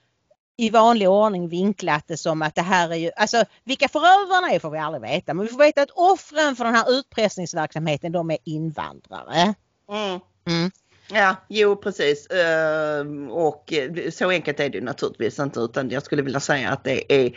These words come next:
Speaker 2: ehm, och det har vi sett inte minst i min gamla hemstad Malmö, att om du vill driva en restaurang där så gör du bäst i att betala de här människorna, för annars så, så spränger de, eh, restaurangen.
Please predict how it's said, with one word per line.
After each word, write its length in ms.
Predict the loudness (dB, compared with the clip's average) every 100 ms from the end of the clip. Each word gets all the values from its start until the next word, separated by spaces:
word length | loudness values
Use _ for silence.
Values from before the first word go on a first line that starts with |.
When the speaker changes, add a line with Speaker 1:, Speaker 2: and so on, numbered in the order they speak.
| -8 -16 -16 -10 0
Speaker 2:
ehm, 580 | 4 4 4 4 2
och 120 | 2 4
det 60 |
har 100 | 4
vi 100 | 2
sett 240 | 0 -2 -2
inte 260 | -4 -2
minst 420 | -2 -2 -2 -6 -2
i 320 | 0 2 0
min 200 | -2 -2
gamla 280 | 0 0 2
hemstad 640 | 2 0 -2 -2 0 0
Malmö, 440 | 2 2 2 4 4 4
att 260 | 4 2 0
om 280 | -4 -2 -2
du 80 | 0
vill 140 | 0
driva 280 | 2 2 2
en 140 | 0
restaurang 600 | -4 -4 0 4 4 4
där 240 | 0 0 -2
så 160 | 0
gör 200 | 0 0
du 100 | 0
bäst 340 | -2 -2 -4 -6
i 20 |
att 60 | -4
betala 400 | 0 2 2 2
de 120 | 2
här 120 | 0
människorna, 440 | -2 -6 -6 -8
för 100 | -6
annars 320 | 0 0 0 -6
så, 300 | -2 0 0 -4 -20 _ _
så 160 | -2 -2
spränger 480 | 2 2 2 -2 -4
de, 260 | -4 -6 -10 _ _ _ -14
eh, 300 | -12 -12 -12 -8
restaurangen. 560 | -8 -4 -6 -6 -10